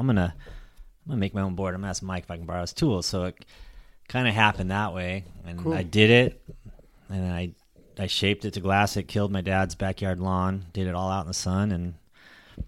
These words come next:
Speaker 1: brought it to school and started riding it. And then,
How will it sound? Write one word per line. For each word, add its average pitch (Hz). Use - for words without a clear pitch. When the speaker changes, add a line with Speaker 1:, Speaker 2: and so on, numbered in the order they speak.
Speaker 1:
brought 98
it 95
to 95
school 107
and 98
started 101
riding 101
it. 113
And 95
then, 90